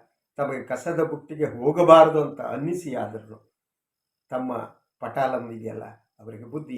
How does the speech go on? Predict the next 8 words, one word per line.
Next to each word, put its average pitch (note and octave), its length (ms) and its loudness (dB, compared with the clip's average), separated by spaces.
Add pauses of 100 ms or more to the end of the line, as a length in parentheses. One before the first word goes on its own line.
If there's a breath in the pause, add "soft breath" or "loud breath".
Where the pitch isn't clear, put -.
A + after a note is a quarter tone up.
ಹೇಳಿ A#2 300 -14
ಅಂತ G#2+ 180 -20
ಹೇಳ್ತಾ A2 220 -20 (400)
ಇವತ್ತಿನ D#4 360 8 (160)
ಪ್ರೈಮ್ B3+ 340 12
ನ್ಯೂಸ್ A#3+ 300 10
ಅನ್ನ G3 140 6 (240)
ಮುಗಿಸ್ತೀನಿ. A#3 420 6